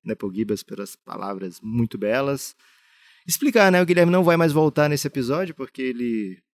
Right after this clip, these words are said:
tá viajando nesse momento, né? Tá em trânsito. E eu precisava urgentemente falar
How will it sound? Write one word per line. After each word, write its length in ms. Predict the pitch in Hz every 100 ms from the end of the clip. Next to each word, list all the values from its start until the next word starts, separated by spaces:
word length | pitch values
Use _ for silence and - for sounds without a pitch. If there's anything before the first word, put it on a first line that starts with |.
| -
tá 100 | 107
viajando 540 | 113 110 98 117 123
nesse 220 | 110 -
momento, 340 | 107 104 139 117
né? 100 | 117
Tá 140 | 131
em 60 | 123
trânsito. 680 | 120 120 147 156 156 170 175 _ -
E 160 | 139
eu 140 | 131 143
precisava 920 | 143 143 139 92 95 98 107 110 -
urgentemente 880 | 117 120 113 113 - 98 101 110 117
falar 440 | - 107 95 101